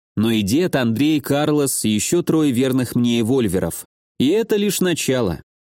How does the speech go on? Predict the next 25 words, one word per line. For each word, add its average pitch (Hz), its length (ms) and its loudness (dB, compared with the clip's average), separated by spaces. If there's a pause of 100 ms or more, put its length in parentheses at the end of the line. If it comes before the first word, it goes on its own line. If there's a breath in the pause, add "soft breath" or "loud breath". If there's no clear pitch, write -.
(220)
Пока 208 300 0
я 214 140 0
попросил 185 520 0
всех 175 320 -2
скрывать 175 560 0
новости 120 460 0
о 107 80 0
своих 104 360 -2
прорывах. 101 600 0 (280)
Не 135 200 0
хочу 180 360 0
привлекать 147 560 0
к - 60 -10
себе 131 320 0
внимание. 110 640 0 (340)
Во 113 200 0
всяком 214 420 0
случае, 185 480 0
пока 156 320 0
не 156 140 2
доберусь 131 440 2
до 117 160 0
Атлантиды. 92 720 -2 (520)
«Кровавый 156 540 2
солдат», 147 580 0